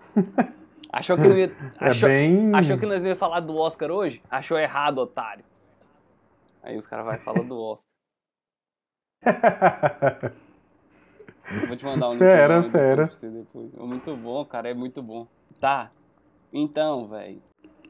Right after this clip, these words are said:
Speaker 1: Nós estávamos falando de,
Speaker 2: Cara,
Speaker 1: de agro, né?
Speaker 2: isso, de agro. Agro é top.
Speaker 1: Agro é tech, agro é pop, agro é tudo.
Speaker 2: Uhum.
Speaker 1: <laughs>
Speaker 2: Pois é, eu,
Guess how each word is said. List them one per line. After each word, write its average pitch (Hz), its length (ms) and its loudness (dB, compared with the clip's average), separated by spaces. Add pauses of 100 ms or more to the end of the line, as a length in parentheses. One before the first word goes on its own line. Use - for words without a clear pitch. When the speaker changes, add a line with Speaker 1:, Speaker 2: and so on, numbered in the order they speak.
Speaker 1:
Nós 160 260 6
estávamos 196 640 6
falando 175 520 6
de, 156 200 8 (420)
Speaker 2:
Cara, 160 180 -6
Speaker 1:
de 180 100 6
agro, 160 420 6
né? 170 260 0 (100)
Speaker 2:
isso, 147 360 -8
de 131 160 -12
agro. 127 360 -8
Agro 131 280 -8
é 151 100 -6
top. 131 300 -10 (1500)
Speaker 1:
Agro 151 280 4
é 156 60 8
tech, 156 380 4
agro 151 220 4
é 139 60 4 (300)
pop, 156 360 4
agro 139 220 4
é 156 80 6
tudo. 139 440 0 (100)
Speaker 2:
Uhum. 135 600 -8 (1120)
Speaker 1:
<laughs> 185 760 2 (360)
Speaker 2:
Pois 147 240 -6
é, 139 260 0
eu, 127 340 -8